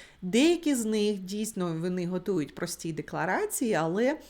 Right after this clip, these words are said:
як правило, вони більше с-, е, їхня робота фокусується на праці з бухгалтерським звітом. Тобто, що вони роблять? Вони дивляться на ваші банківські рахунки, вони дивляться на ваші витрати,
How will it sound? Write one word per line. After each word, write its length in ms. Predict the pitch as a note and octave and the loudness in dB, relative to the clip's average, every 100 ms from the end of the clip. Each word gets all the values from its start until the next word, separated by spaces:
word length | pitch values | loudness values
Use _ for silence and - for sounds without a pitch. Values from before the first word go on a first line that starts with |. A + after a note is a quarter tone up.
| - - - | -18 -18 -8
як 300 | F3+ G3+ G3 | 0 0 0
правило, 480 | A#3 B3+ D4+ A3+ F#3 | 0 2 4 4 2
вони 280 | F#3+ G#3+ C4+ | 0 -2 -2
більше 400 | F#3+ A#3 - G3 | -4 -4 0 0
с-, 240 | - - | 0 -4
е, 120 | F#3 F3+ | 0 0
їхня 380 | F#3 G3 F3 | 0 -4 -2
робота 320 | F#3 G#3 D#4+ C4 | -4 -2 -4 -6
фокусується 680 | - G3 - A#3+ A3+ F#3+ | -8 -8 -2 -2 -2 -2
на 460 | F3 E3+ G3+ A#3+ B3 - | 0 0 0 0 -4 -6
праці 440 | F#3+ G3+ A#3 A#3 | -2 2 0 0
з 60 | F#3+ | -4
бухгалтерським 760 | E3+ F3+ F3+ G3 - - F#3 F#3 | -4 0 0 0 -4 -6 -2 -2
звітом. 520 | E3+ E3+ D#3+ - - - - - | -2 -4 -4 -8 -14 -16 -14 -4
Тобто, 220 | A#3+ D4 | 0 2
що 180 | - F4+ | 4 4
вони 220 | E4 B3+ | 6 4
роблять? 340 | E3 D3+ D3+ | 4 0 -2
Вони 240 | G3+ B3 F#3 | 0 0 2
дивляться 380 | E3+ D#3 D#3 | 0 -2 -4
на 120 | D#3+ D#3+ | -4 -4
ваші 300 | D3 - D3 | -6 -10 -8
банківські 540 | C#3+ C#3 - - C#3+ | -8 -8 -12 -10 -6
рахунки, 540 | - - F4 F4 D4+ | -6 -2 -2 -2 -4
вони 220 | G3 F#3 E3+ | -2 -2 -4
дивляться 400 | E3 D#3+ D3+ D3 | -4 -4 -4 -6
на 120 | C#3+ | -6
ваші 300 | D3 - E3 | -6 -6 -6
витрати, 540 | G#3+ - C#4+ D#4 C4+ | -4 -2 0 0 -2